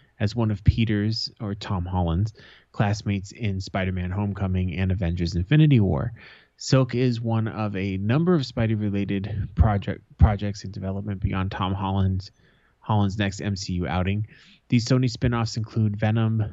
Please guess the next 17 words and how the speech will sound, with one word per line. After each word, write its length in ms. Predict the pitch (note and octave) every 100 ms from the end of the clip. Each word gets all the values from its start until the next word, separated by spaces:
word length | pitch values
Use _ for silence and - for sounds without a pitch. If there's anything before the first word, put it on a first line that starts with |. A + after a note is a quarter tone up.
| - -
Let 120 | A2
There 100 | G#2+
Be 120 | G#2
Carnage, 680 | F#2 - E3 D#3+ D#3+ D#3 - - - _ -
Morbius, 460 | B2+ C3 C3+ C3 A#2
Spider-Man 560 | - A#2 A2 A2 G#2
Into 220 | G#2 G2+
the 80 | G2+
Spider-Verse 540 | F#2+ G#2 G2+ G2 G2 G2+
two, 280 | - C3 B2+
Kraven 380 | - A2 G2
the 80 | F#2
Hunter, 560 | F#2+ A#2 A#2+ A#2+ A2+ A2+ - - - _ -
and 300 | A2 G#2 G2+
Olivia 460 | G#2 G#2 G2 G2+
Wilde's 800 | F#2+ F#2 F#2+ G2 F#2+ G2+ - -
Spider-Woman. 840 | - - - A#2 G#2 F2+ E2+ E2+ G#2+